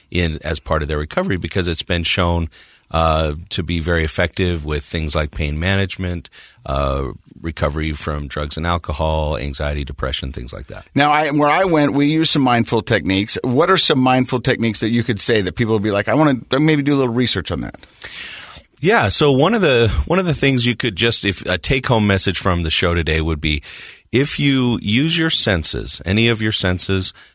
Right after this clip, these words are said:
Speaker 1: to bring your attention into the moment, that's a mindfulness moment. So, for example, one thing I tell people that you can do every day, a few times a day,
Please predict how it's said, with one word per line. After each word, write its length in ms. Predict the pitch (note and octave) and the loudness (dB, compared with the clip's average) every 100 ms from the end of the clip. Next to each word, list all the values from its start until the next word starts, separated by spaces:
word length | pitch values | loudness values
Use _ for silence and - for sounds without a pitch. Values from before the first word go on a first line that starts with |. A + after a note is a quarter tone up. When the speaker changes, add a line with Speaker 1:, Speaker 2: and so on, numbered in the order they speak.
| - | -8
Speaker 1:
to 100 | D#2+ | -6
bring 360 | D2 G2+ A2+ | 0 2 2
your 140 | A2 A2 | 2 2
attention 600 | G#2 G2+ F2+ E2+ F2+ E2 | 0 -2 -2 -2 -4 -6
into 340 | - F2+ F2+ G#2 | -6 -6 -4 -2
the 120 | F#2 | 0
moment, 560 | F2 C#2+ D2+ D2+ D2 - _ _ _ | 0 0 -2 -4 -6 -12 _ _ _
that's 300 | - D2 D#2 | -2 -2 -2
a 60 | E2 | -4
mindfulness 840 | D#2 C#2+ C#2+ - C#2 C2+ C2+ - - | -4 -4 -6 -8 -8 -6 -4 -6 -6
moment. 480 | C#2 C2 A#1 - | -6 -6 -8 -8
So, 240 | - - D#2+ | -4 -2 -2
for 340 | - G2+ G#2 | 0 2 4
example, 560 | G2+ F2+ D2+ C2+ F#2 F#2 | 2 0 -4 -4 -4 -2
one 180 | D#2+ D#2+ | -2 -2
thing 180 | E2 D2+ | -2 0
I 100 | D2 | -2
tell 220 | - D2 | 0 -2
people 460 | - C#2 - D2+ - - - | -4 -8 -4 -6 -6 -16 -10
that 80 | D2+ | -4
you 160 | D2+ F2 | -2 -2
can 160 | - | -2
do 160 | E2 D#2+ | -2 0
every 240 | D2+ F#2+ F#2 | 0 0 0
day, 280 | D#2 D2+ | 0 0
a 60 | D#2 | 0
few 200 | - E2+ | -2 -4
times 340 | - F2 E2+ G2 | -2 -2 -2 -2
a 40 | |
day, 300 | E2+ C#2 D#2+ | -2 -2 -4